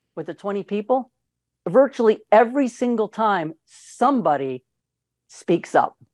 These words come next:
Somebody talks. And the reason is because the discomfort snapped their attention back over. Now, here's the cool part about this. Even though that one person is talking,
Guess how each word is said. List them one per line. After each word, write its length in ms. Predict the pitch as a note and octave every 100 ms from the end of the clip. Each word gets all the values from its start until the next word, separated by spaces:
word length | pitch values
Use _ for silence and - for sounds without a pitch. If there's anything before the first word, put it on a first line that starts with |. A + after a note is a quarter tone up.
| _ _ _ _ _ _ _ -
Somebody 880 | - - C4 D4 D4+ G3+ E3 D3+
talks. 420 | D#3 F#3+ - - -
And 120 | D#3
the 80 | D3+
reason 360 | G3 B3 A#3
is 160 | G3 E3+
because 300 | G3 F3 C#3+
the 80 | C#3
discomfort 560 | C#3+ - A3 G3+ D3+
snapped 460 | - - G3 G3+ -
their 140 | F#3+
attention 440 | F3+ - F#3 F#3 E3+
back 240 | E3+ E3+
over. 200 | G#3 D#3+
Now, 260 | F3+ D#3 A#2+ _ _ _
here's 260 | B3+ C4
the 100 | A3+
cool 260 | - A#3+ A3+
part 320 | F#3+ C3+ A#2+ -
about 300 | C3+ B2+ -
this. 280 | - - _ _ _ _ _ _ _ _ _ _ _ _ _ -
Even 260 | B3 D4
though 120 | B3+
that 200 | G#3 G#3+
one 200 | G#3 A3+
person 340 | A3+ A3+ G#3+ G3+
is 140 | D3+
talking, 560 | - F#3 F#3+ A#3+ B3+